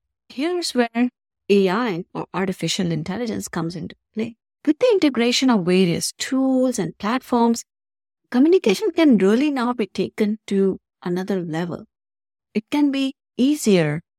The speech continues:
to communicate in some ways. A I can really help and support the communication strategy that you may have. That will help in enhancing productivity,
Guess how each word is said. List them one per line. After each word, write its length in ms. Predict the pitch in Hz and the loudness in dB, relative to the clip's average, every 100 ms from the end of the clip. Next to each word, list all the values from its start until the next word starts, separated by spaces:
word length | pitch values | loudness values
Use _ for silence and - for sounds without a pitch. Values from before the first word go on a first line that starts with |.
| _ _ | _ _
to 80 | 240 | -6
communicate 640 | 240 175 180 214 214 214 165 | -2 0 0 -2 -2 -4 -2
in 140 | 147 | -6
some 360 | - 208 220 202 | -4 0 0 0
ways. 400 | - - - - _ _ _ _ _ _ - | -4 -8 -12 -14 _ _ _ _ _ _ -2
A 180 | 254 320 | 0 0
I 60 | 349 | 2
can 180 | 339 | 4
really 380 | 247 269 302 269 | 6 4 2 -4
help 460 | - - 214 254 226 _ _ _ _ | -16 0 2 2 0 _ _ _ _
and 180 | 208 214 | 0 0
support 880 | - - _ - 262 269 190 - - _ _ _ | -4 -10 _ -4 2 4 2 0 -12 _ _ _
the 140 | 214 | -4
communication 800 | - 208 190 190 185 170 165 - | 0 2 4 2 0 -2 -2 -4
strategy 580 | 160 - 160 165 160 165 | -8 -6 -8 -6 -8 -8
that 220 | 160 147 - | -8 -10 -8
you 200 | 151 160 | -6 -4
may 180 | 160 | -4
have. 220 | 156 - _ _ _ _ _ _ | -6 -10 _ _ _ _ _ _
That 180 | 202 220 | -2 0
will 140 | 262 - _ _ | -2 -4 _ _
help 380 | 190 208 240 - | 0 2 2 -2
in 280 | 180 160 - | -2 -2 -2
enhancing 520 | 165 160 160 - - | -4 -4 -6 -8 -12
productivity, 960 | - - 254 - 285 262 226 254 240 | -10 -2 -2 -2 0 0 2 0 0